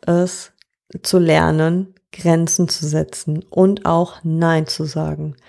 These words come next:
Nein zu sagen kann helfen, sich vor weiteren Übergriffen zu schützen. Dies erfordert Mut und auch Übung.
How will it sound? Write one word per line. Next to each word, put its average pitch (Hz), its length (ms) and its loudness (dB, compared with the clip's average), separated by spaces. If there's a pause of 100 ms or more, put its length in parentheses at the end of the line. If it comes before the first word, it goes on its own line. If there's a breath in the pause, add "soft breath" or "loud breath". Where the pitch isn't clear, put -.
(500 loud breath)
Nein 220 280 4
zu 202 120 2
sagen 190 340 4
kann 185 160 0
helfen, 165 720 2
sich - 180 0
vor 160 200 0
weiteren 170 420 2
Übergriffen 185 680 2
zu - 120 -4
schützen. 156 600 -4 (420 loud breath)
Dies 233 180 4
erfordert 190 680 2
Mut 208 600 6 (260)
und 190 300 4
auch 170 260 2
Übung. 160 440 2